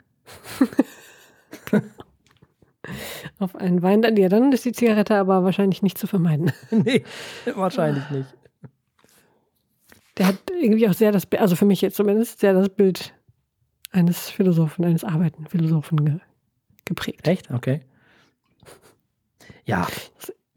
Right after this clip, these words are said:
Speaker 2: Ich
Speaker 1: eines
Speaker 2: meine
Speaker 1: der ersten Dinge, die ich denke, wenn ich Fran-, äh, Philosoph denke, ist Camus.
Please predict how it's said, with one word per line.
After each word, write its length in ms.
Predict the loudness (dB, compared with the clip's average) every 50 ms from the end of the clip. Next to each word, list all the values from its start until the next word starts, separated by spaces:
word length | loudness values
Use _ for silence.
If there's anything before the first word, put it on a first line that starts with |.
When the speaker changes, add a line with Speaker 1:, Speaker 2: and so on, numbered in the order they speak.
| -20 _ _ _
Speaker 2:
Ich 60 | -12
Speaker 1:
eines 100 | -6 -2 0
Speaker 2:
meine 140 | 0 0 0
Speaker 1:
der 100 | 0 0
ersten 220 | 0 0 2 2
Dinge, 180 | 2 4 4 4
die 100 | 2 2
ich 100 | 2 2
denke, 260 | 0 0 2 2 2
wenn 120 | 2 2
ich 100 | 0 0
Fran-, 260 | -2 -4 -4 -4 -4 -4
äh, 160 | -4 -4 -4
Philosoph 440 | -2 0 0 0 2 0 -2 -2 -4
denke, 260 | -6 -6 -6 -8 -10
ist 160 | -16 -20 -10
Camus. 300 | -4 -2 0 0 0 -2